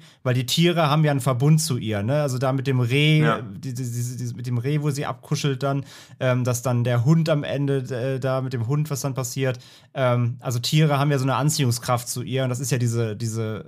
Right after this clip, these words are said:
Speaker 1: ähm, Rotkäppchen-Meta-, diese Märchen-Metaphorik
Speaker 2: Ja.
Speaker 1: dahinter, ne? Also die,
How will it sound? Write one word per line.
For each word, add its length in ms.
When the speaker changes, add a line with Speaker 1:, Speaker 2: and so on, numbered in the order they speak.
Speaker 1:
ähm, 260
Rotkäppchen-Meta-, 1200
diese 200
Märchen-Metaphorik 960
Speaker 2:
Ja. 60
Speaker 1:
dahinter, 400
ne? 100
Also 220
die, 240